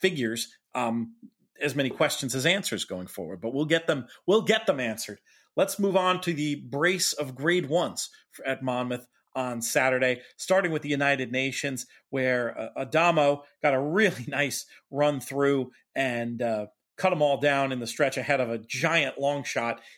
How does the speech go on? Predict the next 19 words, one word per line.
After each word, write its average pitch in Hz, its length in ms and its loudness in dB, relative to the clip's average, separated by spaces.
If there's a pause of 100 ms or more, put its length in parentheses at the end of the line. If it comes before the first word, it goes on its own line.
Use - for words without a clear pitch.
in, 127 420 -6
in 127 200 -8
Epic - 300 -4
Bromance. 123 600 0 (360)
How 180 140 2
good 196 200 2
is 170 120 0
Adamo 180 320 2
going 165 200 2
forward? 160 260 2
Is 113 80 -4
this 151 140 -2
a 151 60 0
legit 135 440 0 (500)
Group 160 240 -4
One, 156 240 0
Grade 151 220 2
One 147 220 0
turfer? 151 380 -4